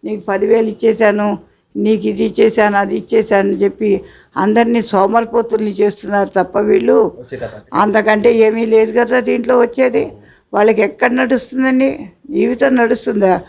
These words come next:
Speaker 1: ఒక్క నెల కూడా నడవదు. ఖచ్చితంగా చెప్పుకోవాల్సి వస్తే ఒక్క నెల. పైగా అరాచకాలు, అమానుషమైనటువంటి కే-, వీటికి కూడా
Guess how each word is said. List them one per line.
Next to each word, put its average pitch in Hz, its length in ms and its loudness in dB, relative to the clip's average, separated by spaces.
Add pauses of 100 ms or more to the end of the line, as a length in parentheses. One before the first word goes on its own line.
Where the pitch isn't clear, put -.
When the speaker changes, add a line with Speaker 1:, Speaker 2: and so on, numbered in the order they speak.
(240)
Speaker 1:
ఒక్క 226 140 -4
నెల 226 300 2
కూడా 220 420 2
నడవదు. 180 400 -4 (640)
ఖచ్చితంగా 202 480 0
చెప్పుకోవాల్సి 214 560 -2
వస్తే 226 220 -2
ఒక్క 240 160 -4
నెల. - 360 -2 (500)
పైగా 208 360 4
అరాచకాలు, 226 800 0 (720)
అమానుషమైనటువంటి 226 1120 -2
కే-, 196 600 -2
వీటికి 208 560 0
కూడా 226 360 0